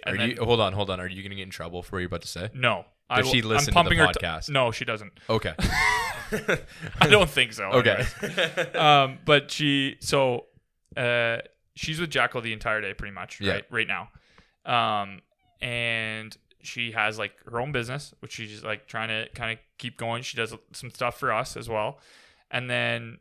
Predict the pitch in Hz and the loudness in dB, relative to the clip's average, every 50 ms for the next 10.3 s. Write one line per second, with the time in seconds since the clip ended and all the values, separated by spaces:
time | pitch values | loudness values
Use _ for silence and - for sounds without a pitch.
0 | _ - - 120 117 117 117 117 113 113 113 110 104 98 - - _ _ _ _ | _ -12 -10 -8 -6 -4 -4 -2 -4 -4 -6 -8 -10 -14 -16 -20 _ _ _ _
1 | _ _ _ _ _ _ _ - _ _ _ _ _ _ _ _ - - - - | _ _ _ _ _ _ _ -20 _ _ _ _ _ _ _ _ -14 -12 -10 -8
2 | 131 123 120 117 117 113 113 113 110 110 113 113 - - _ _ _ _ _ _ | -8 -8 -8 -6 -8 -8 -8 -8 -8 -8 -10 -10 -12 -14 _ _ _ _ _ _
3 | _ - - 156 143 - - - 156 147 143 135 - - 135 - - - 143 135 | _ -10 -8 -4 -4 -4 -2 0 0 0 0 0 0 -2 -4 -2 0 -2 -2 -2
4 | - _ _ _ - 170 151 143 - - 165 165 160 156 147 131 123 120 120 123 | -2 _ _ _ 2 2 2 2 2 -2 0 0 0 0 4 4 4 4 4 2
5 | 127 143 160 - - 143 120 117 127 117 110 - - - - - 147 147 139 135 | 4 4 2 2 0 -6 -4 -2 0 0 0 -2 -4 -12 -10 -6 -4 -2 0 2
6 | 131 120 - - 117 110 104 101 92 - - _ _ _ _ _ _ _ _ _ | 2 2 2 0 -4 -4 -4 -4 -6 -8 -12 _ _ _ _ _ _ _ _ _
7 | _ _ _ _ - 127 123 120 117 117 117 113 117 117 - _ _ _ _ _ | _ _ _ _ -10 -6 -2 -2 0 0 0 -2 -4 -8 -16 _ _ _ _ _
8 | _ _ _ _ _ _ _ _ _ - - - - 180 170 - 208 220 185 147 | _ _ _ _ _ _ _ _ _ -12 -10 -6 -6 -6 -2 -2 -2 -2 0 2
9 | 131 120 123 120 - - - - - 123 120 120 117 113 110 - - - 120 110 | 2 2 2 2 -4 -8 -8 -12 -6 -4 -4 -2 -2 -4 -6 -8 -10 -8 -8 -8
10 | 104 117 110 107 - | -8 -10 -14 -14 -14